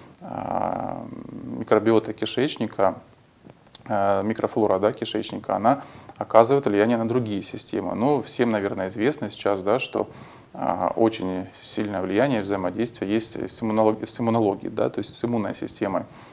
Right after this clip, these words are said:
Почему? Потому что очень много лимфоидной ткани содержится в кишке, а, соответственно, это лимфоциты, которые находятся, э, между, с, э,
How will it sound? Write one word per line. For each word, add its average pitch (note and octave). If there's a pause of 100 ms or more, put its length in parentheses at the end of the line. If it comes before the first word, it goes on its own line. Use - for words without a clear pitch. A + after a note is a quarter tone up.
(140)
Почему? A2
Потому G2+
что -
очень G#2+
много A2
лимфоидной G#2
ткани F#2+
содержится -
в -
кишке, D3+ (340)
а, -
соответственно, G#2+
это F#2+
лимфоциты, G#2
которые A#2 (340)
находятся, G#2+
э, G#2
между, G#2
с, -
э, G#2+